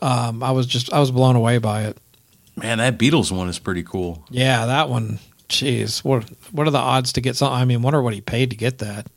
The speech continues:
Speaker 2: Yeah, probably a lot. And what was the story behind originally getting it? I mean, they're playing at the baseball stadium, yeah, but who's got the,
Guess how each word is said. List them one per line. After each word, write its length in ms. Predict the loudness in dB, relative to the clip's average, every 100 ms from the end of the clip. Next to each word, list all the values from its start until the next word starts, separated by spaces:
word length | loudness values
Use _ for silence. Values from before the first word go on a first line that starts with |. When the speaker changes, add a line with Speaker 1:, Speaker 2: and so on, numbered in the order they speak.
| _ -20 -20 -18 -8
Speaker 2:
Yeah, 380 | -2 2 2 0
probably 340 | 0 0 0
a 40 | 0
lot. 380 | 2 2 0 -12
And 160 | -8 -2
what 120 | 2
was 180 | 2 0
the 80 | -2
story 340 | -2 0 0
behind 300 | 0 0 0
originally 480 | 0 -2 -2 -2 -2
getting 280 | -2 -4 -2
it? 80 | -6
I 60 | -4
mean, 180 | -4
they're 100 | -4
playing 360 | -4 0 0 0
at 140 | -2 -4
the 40 |
baseball 520 | 0 0 2 0 0
stadium, 480 | 0 -4 -2 -2 -2
yeah, 300 | 0 0 -2 -8 -20 -20 -4
but 140 | 0
who's 240 | 2 2 2
got 240 | 2 0
the, 300 | 0 -2 -2